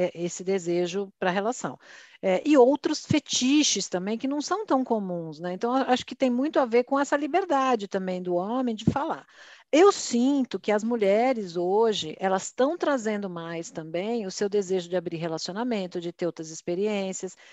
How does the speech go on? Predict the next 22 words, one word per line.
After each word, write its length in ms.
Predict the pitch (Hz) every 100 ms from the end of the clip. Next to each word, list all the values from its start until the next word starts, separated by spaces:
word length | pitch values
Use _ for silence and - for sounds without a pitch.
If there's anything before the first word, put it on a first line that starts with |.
| -
que 100 | -
não 280 | 254 339 285
era 280 | 226 294 294
algo 240 | 233 233 233
tão 180 | 220 208
comum 380 | 247 233 214
há 360 | 240 285 294 220
cinco 320 | - 220 214
anos 200 | 240 240 285
atrás. 540 | - 254 170 85 165
Hoje 180 | 175 185
as 60 | 190
mulheres 300 | 196 196 -
tão 140 | 233
trazendo 400 | 269 277 240 233
também 320 | 240 240 214
mais 420 | 220 180 185 - - _ _
os 100 | 202
seus 140 | - 190
desejos 380 | 202 185 190 190
pra 140 | 202
relação. 560 | 202 202 233 - 165